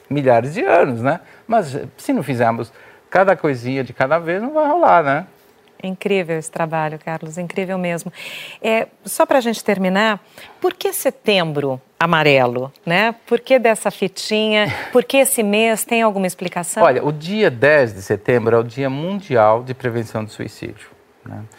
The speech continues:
Speaker 1: Essa campanha de Setembro Amarelo, ela praticamente, como Setembro Amarelo, Yellow Setembro, só existe no Brasil, né?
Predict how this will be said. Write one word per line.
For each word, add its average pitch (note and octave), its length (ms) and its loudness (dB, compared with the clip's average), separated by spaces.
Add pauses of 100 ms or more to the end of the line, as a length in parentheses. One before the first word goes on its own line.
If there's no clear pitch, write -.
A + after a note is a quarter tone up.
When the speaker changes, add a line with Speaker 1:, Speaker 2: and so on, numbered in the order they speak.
(340)
Speaker 1:
Essa C#3 200 -2
campanha F3 680 2
de A2 120 -10
Setembro A#2+ 400 -2
Amarelo, G3 420 4
ela A3 220 4
praticamente, A3+ 800 0 (240)
como A#3 200 2
Setembro F3+ 680 2
Amarelo, A2+ 680 6
Yellow A#2 300 4
Setembro, A2 360 -4
só D#4+ 120 -2
existe F3+ 320 -2
no F#3 80 -4
Brasil, C#3+ 540 0
né? A#2+ 220 -8